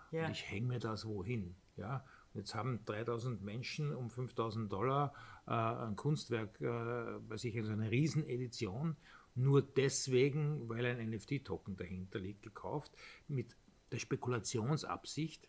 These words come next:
Speaker 2: dass wie bei den Bitcoins am Beginn, ja, der erste Bitcoin sozusagen war ja auch nur mehr ein, was, ein Millionstel von dem
Speaker 1: Ja.
Speaker 2: Wert, was es heute wert ist, ja, eine unglaubliche Wertentwicklung damit generiert werden kann,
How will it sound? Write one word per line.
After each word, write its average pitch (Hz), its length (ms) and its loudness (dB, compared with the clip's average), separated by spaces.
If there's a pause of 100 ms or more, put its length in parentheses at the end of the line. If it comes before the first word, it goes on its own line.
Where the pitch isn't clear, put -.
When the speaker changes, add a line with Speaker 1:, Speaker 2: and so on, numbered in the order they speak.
(240)
Speaker 2:
dass 117 200 -4
wie 143 100 2
bei 123 120 2
den 107 200 0
Bitcoins 110 640 2
am 98 140 0
Beginn, 127 460 2
ja, 107 180 0
der 117 140 2
erste 107 260 -4
Bitcoin 120 580 -2
sozusagen 107 720 -2
war 101 120 0
ja 101 160 -2
auch 101 280 -4
nur 110 160 0
mehr 101 180 -2
ein, 95 160 -2
was, 95 180 -6
ein 92 80 -4
Millionstel 101 520 -2
von 110 180 0
dem 87 80 2
Speaker 1:
Ja. 165 120 8
Speaker 2:
Wert, 107 160 2
was 101 120 2
es 98 140 -2
heute 98 280 -4
wert 107 220 -4
ist, 139 160 0
ja, 131 180 2 (400)
eine 127 220 2
unglaubliche 123 520 6
Wertentwicklung 104 680 -2
damit 95 320 -6
generiert 95 440 -8
werden 92 240 -8
kann, 131 360 -6